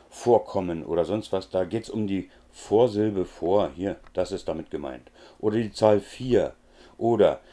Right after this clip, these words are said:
verblöden oder verhauen oder ver-, äh, ich hab verkackt oder was weiß ich. Oder der Vogel hier, der fliegen kann oder der Vater, da muss ich jetzt keinen Vater malen. Das Wort viel, voll, Volk,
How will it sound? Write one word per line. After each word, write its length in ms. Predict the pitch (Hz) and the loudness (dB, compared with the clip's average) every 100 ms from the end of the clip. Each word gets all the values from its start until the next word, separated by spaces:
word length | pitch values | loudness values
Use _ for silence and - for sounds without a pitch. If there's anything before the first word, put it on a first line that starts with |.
| - _ | -20 _
verblöden 1080 | - 104 107 101 80 92 101 131 120 98 | -6 2 2 2 -2 2 4 6 4 0
oder 260 | 80 85 80 | -2 -2 -2
verhauen 680 | - - - 123 143 104 87 | -4 -6 -2 0 2 0 -2
oder 240 | 80 76 | -4 -6
ver-, 380 | - 80 69 65 _ _ _ _ 78 | -8 -8 -8 -10 _ _ _ _ -16
äh, 160 | 82 - _ - | -16 -18 _ -16
ich 200 | 92 - | -8 -6
hab 160 | - | -4
verkackt 640 | - 95 - 120 - - - 73 | -4 -6 -4 -6 -6 -20 -20 -6
oder 180 | 80 | -4
was 160 | 85 - | -4 -6
weiß 180 | 87 87 | -8 -8
ich. 200 | - - | -10 -8
Oder 180 | 120 113 | 0 2
der 220 | 85 107 104 | 4 2 0
Vogel 540 | - 95 135 127 95 | -2 0 2 4 2
hier, 240 | 85 80 | 0 -6
der 240 | 73 78 71 - - _ _ | -4 -6 -8 -14 -20 _ _
fliegen 320 | 113 131 110 | -4 -2 -2
kann 260 | 92 78 67 | -4 -8 -8
oder 220 | 78 82 | -6 -4
der 100 | 78 | -4
Vater, 320 | - 104 87 | -2 -2 0
da 100 | 78 | -4
muss 200 | 82 87 | -6 -8
ich 100 | 80 | -6
jetzt 220 | 80 - | -8 -8
keinen 180 | 82 82 | -10 -6
Vater 260 | 92 90 92 | -2 0 0
malen. 300 | 87 78 - - - | -2 -4 -8 -20 -12
Das 180 | 92 87 | -8 0
Wort 180 | 104 - | 0 0
viel, 380 | - 143 123 - | -4 0 0 0
voll, 420 | - 135 127 85 - - _ _ _ - | 6 8 8 2 -4 -20 _ _ _ -2
Volk, 420 | 147 143 - | 6 6 4